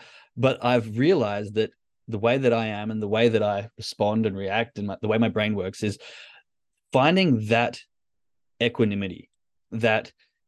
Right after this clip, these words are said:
clarity of mind, that calmness amongst the chaos. Now, equanimity really is the opposite to excitement, but chuck some ones in the chat if,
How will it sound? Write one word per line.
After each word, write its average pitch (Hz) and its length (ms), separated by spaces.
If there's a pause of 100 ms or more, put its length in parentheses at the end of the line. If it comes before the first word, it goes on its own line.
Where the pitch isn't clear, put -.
(240)
clarity 139 500
of 110 120
mind, 101 580 (580)
that 107 300
calmness 117 880 (640)
amongst 107 340
the - 60
chaos. - 540 (880)
Now, 110 280
equanimity 135 560
really 120 200
is 104 80
the - 80
opposite 107 240
to 104 260
excitement, 113 540
but 120 240
chuck 185 160
some 135 120
ones 143 200
in 120 60
the 107 60
chat 120 380
if, 110 240